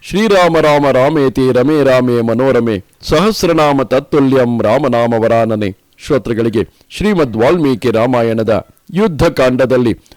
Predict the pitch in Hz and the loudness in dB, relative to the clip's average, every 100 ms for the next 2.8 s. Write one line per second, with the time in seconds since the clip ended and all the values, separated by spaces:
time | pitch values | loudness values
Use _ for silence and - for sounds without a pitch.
0 | _ - 220 247 190 143 190 160 147 123 | _ -2 2 2 0 2 2 4 2 2
1 | 110 147 151 143 131 113 - 131 175 139 | 0 0 2 2 2 0 -2 0 2 2
2 | 123 117 107 107 104 117 120 | 0 -2 -2 -4 -4 -4 -2